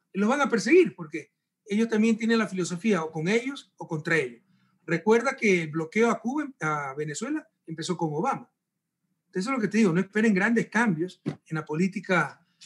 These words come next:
exterior norteamericana, sobre todo hacia América Latina.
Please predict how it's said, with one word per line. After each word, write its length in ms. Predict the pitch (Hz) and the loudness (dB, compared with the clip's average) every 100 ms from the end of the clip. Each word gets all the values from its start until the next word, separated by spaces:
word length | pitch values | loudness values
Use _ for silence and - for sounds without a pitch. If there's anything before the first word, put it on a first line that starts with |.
| - | -6
exterior 560 | 170 - 165 180 208 | -6 2 4 6 6
norteamericana, 640 | 190 175 175 185 190 185 185 | 4 0 0 2 2 2 0
sobre 280 | 180 156 151 | -2 -4 -2
todo 480 | 185 175 185 190 190 | 0 2 2 -2 -6
hacia 220 | 147 151 | -6 -4
América 320 | 147 160 156 | -2 -2 -4
Latina. 340 | 143 135 123 | -8 -10 -14